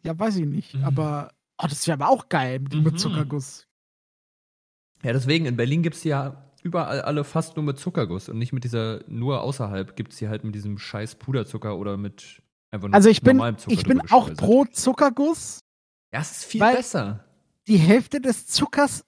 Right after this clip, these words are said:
Speaker 1: fällt eh runter.
Speaker 2: Richtig, und du hast nicht so scheiß klebrige Finger.
Speaker 1: Naja, doch, wenn du scheiß Zuckerguss hast, ja schon.
Speaker 2: Nein.
Speaker 1: Aber
Speaker 2: Also,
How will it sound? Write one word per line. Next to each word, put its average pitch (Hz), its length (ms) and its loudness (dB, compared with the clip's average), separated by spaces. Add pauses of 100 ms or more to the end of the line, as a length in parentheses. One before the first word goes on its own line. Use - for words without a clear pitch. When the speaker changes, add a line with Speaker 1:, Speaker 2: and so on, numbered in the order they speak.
(160)
Speaker 1:
fällt - 460 2
eh 277 120 2
runter. 196 680 4
Speaker 2:
Richtig, 139 500 -2
und 151 140 -2
du 160 80 2
hast 170 200 -2
nicht 170 120 -4
so 156 100 -4
scheiß 165 360 -4
klebrige 190 400 -4
Finger. 156 480 -8 (560)
Speaker 1:
Naja, 160 200 -2
doch, 165 240 0
wenn 160 120 2
du 156 80 2
scheiß 147 260 -2
Zuckerguss 139 400 -6
hast, 123 160 0
ja 104 200 -2
schon. 95 100 -4
Speaker 2:
Nein. 101 220 -2
Speaker 1:
Aber 175 340 2 (180)
Speaker 2:
Also, 110 380 -4